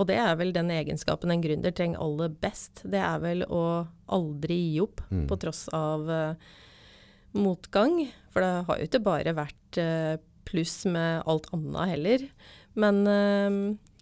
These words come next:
Speaker 1: men jeg begynte rett og slett å se på alle positive tilbakemeldinger jeg fikk, og når du har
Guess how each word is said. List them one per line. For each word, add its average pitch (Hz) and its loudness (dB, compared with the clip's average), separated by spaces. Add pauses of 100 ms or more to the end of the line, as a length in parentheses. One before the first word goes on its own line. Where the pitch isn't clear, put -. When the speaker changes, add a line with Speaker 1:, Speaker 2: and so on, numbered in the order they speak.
Speaker 1:
men 214 4
jeg 240 2
begynte 208 2
rett 190 0
og 202 2
slett 190 -2
å 208 2
se 165 0
på 208 2
alle 175 2
positive 170 -4
tilbakemeldinger 160 -2
jeg 165 -2
fikk, 277 -2 (240)
og 190 2
når 185 0
du 190 2
har 175 2